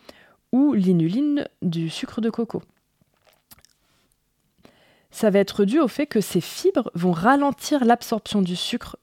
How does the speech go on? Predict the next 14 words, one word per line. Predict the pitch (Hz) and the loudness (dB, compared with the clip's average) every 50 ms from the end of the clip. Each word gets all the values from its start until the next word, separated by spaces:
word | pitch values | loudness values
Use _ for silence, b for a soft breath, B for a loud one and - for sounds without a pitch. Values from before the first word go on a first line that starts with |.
| - 180 | -8 -2
dans | 165 208 247 269 | 0 2 2 2
le | 233 190 | 2 0
sang, | - - - 175 208 - B B B B B B B | 0 -2 -4 -4 -4 -6 B B B B B B B
ce | B - - | B -10 -4
qui | - 254 | 0 4
va | 240 262 262 | 6 6 6
éviter | 262 240 233 247 - - 311 302 | 6 4 2 0 0 2 0 0
ces | - - 208 | 2 0 -2
fameux | - - 247 240 233 233 220 | 0 2 2 4 4 2 0
pics | - - - 233 - - - - - | -2 -6 -8 -8 -8 -10 -12 -12 -6
rapides | 175 165 190 196 196 - 262 240 220 | -2 0 0 0 0 -2 -4 -4 -2
de | 196 202 | 0 2
la | 190 185 185 | 2 2 2
glycémie. | 175 180 202 190 - - 196 175 165 | 0 -2 -4 -4 -4 -6 -6 -6 -6